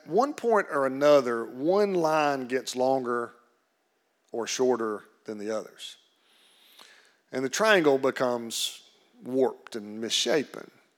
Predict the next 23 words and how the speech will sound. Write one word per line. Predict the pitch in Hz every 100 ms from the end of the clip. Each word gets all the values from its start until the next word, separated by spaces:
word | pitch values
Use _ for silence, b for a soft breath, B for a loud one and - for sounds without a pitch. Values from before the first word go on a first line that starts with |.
| _ _ _ _ _ _ _ _ _ _ _ _ b b b _ _ 330 311 - _ _ _ _ _ _ _ _
Sometimes | - - 320 - 269 247 170
that's | 190 180 175
a |
natural | 156 143 147 175 190 - 180 170 147 - _ _ _
course | - 170 180 190 175
of | 135
a | 117
marriage, | 120 131 185 269 - - - _ _ _
right? | - 190 247 -
I | -
mean, | 208
you | 285
think | - 415
about | - 120 120
it. | 143
If |
you've | 214
been | 277 214
married | 165 147 135
for | 123
a | 127
long | 139 131
time, | 135 127 107 101